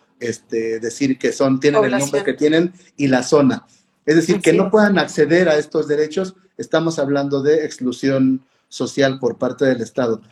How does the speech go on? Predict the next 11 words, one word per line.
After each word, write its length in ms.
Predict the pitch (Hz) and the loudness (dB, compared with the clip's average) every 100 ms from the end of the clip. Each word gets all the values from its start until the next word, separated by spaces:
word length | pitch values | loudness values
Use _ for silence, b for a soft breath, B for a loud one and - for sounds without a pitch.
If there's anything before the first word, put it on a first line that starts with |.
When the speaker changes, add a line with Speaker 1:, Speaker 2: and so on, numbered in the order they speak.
| _ | _
Speaker 1:
Y, 280 | 147 151 151 | -8 -6 -2
y 20 | |
mucho 260 | 156 185 214 | 2 4 4
de 100 | 196 | 4
lo 120 | 156 | 2
que 220 | - 139 139 | 0 -2 0
hemos 260 | 147 160 156 | -2 -2 -2
hecho 200 | 147 156 | -2 -2
en 80 | 151 | -2
el 120 | 147 | -2
Caracol, 640 | 156 147 147 170 180 | -2 -2 0 0 0